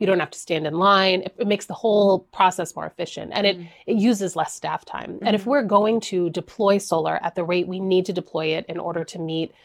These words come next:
Speaker 1: decarbonization goals, energy transition goals, we need to move these things through the process more quickly.
Speaker 2: Right.
Speaker 1: This can't take forever,
Speaker 2: Right.
Speaker 1: the permitting process. Um,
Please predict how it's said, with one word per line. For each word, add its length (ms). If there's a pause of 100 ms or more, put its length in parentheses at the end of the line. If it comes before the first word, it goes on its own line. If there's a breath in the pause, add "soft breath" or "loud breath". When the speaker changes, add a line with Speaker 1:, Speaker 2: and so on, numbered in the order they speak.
(280 soft breath)
Speaker 1:
decarbonization 800
goals, 380
energy 260
transition 520
goals, 320 (560 soft breath)
we 120
need 180
to 100
move 320
these 180
things 200
through 80
the 80
process 440
more 120
quickly. 340
Speaker 2:
Right. 100
Speaker 1:
This 140
can't 340
take 280
forever, 600
Speaker 2:
Right. 180
Speaker 1:
the 60
permitting 380
process. 520 (640 loud breath)
Um, 380